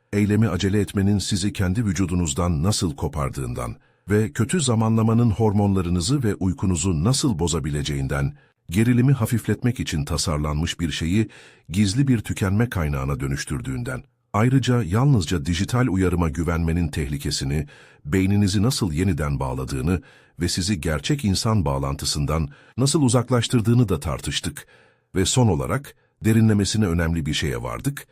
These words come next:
Küçük bir bilinçli değişikliğin gücü, yavaşlamak, mevcut olmak, kendinize bir makine gibi değil,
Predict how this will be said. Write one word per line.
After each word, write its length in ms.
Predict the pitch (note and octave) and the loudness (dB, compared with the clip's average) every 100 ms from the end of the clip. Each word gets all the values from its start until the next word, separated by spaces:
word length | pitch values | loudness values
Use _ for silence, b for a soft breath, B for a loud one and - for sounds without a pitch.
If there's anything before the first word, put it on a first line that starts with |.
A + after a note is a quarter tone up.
| _ - | _ -10
Küçük 360 | - - C#3+ C3+ | -4 -4 0 0
bir 180 | G#2+ | 2
bilinçli 400 | G#2+ A2+ A2 C#3+ | 2 2 2 0
değişikliğin 640 | A2+ F#2+ - - F#2+ F#2+ E2 | 2 0 -2 -2 0 0 0
gücü, 340 | E2 - A#1 - _ - | -2 -4 -8 -12 _ -6
yavaşlamak, 840 | D#2+ D#2+ D#2 - C#2 C2 - - _ - | -2 -2 -2 -2 -2 -4 -8 -18 _ -6
mevcut 420 | E2+ D#2 D2+ G2+ | -2 0 0 0
olmak, 460 | C#2 C2 B2+ C#3 - b b b | -2 -2 -4 -8 -20 b b b
kendinize 500 | - A#2+ A#2+ A#2 B2 | 0 2 4 4 2
bir 100 | A#2+ | 2
makine 360 | G#2+ G#2 - A2 | 2 2 2 0
gibi 260 | E2+ D#2 D2+ | 0 -2 0
değil, 320 | G2+ C#3+ | 0 0